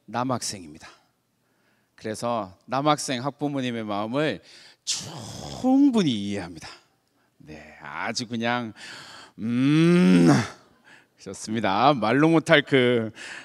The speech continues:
좋습니다. 첫째는 어쨌든 작년에 무사히 입시를 마치고 이제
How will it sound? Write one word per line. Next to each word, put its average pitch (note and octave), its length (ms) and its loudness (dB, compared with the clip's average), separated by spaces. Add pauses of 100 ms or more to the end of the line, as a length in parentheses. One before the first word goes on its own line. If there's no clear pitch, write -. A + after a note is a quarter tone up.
(160)
좋습니다. - 440 -20 (160)
첫째는 G#3+ 640 2 (120)
어쨌든 E3+ 500 -2
작년에 D#3+ 440 -2
무사히 A#2 640 -2
입시를 C3 360 -8
마치고 A2+ 640 -10 (540)
이제 - 160 -20